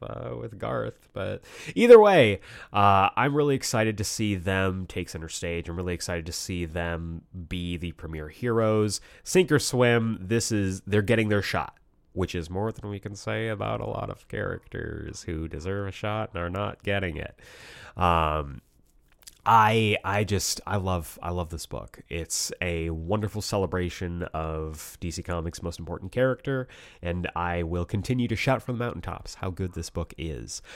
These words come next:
Uh, my favorite story slash issues so far, Nightwing one hundred, was a wonderful celebration of the character, bringing back a bunch of different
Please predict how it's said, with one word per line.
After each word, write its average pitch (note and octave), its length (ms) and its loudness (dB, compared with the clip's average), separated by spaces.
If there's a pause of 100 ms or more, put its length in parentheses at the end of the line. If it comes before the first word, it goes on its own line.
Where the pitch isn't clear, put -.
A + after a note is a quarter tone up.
(160)
Uh, G#2 180 4
my A2+ 120 4
favorite D#3 320 4
story D3+ 340 4
slash C#3 280 -2
issues A#2+ 300 0
so A#2 180 2
far, B2 520 4
Nightwing G#2+ 420 0
one F#2 220 0
hundred, D#2+ 420 -4
was E2 380 -2
a E2+ 120 -2
wonderful G#2+ 520 -2
celebration F#2 540 -2
of D#2 60 -10
the F2 80 -14
character, C3+ 500 0
bringing G#2+ 300 -6
back G#2 260 -2
a C#3 120 0
bunch C#3+ 720 0 (280)
of G2+ 120 -2
different A#2 320 -2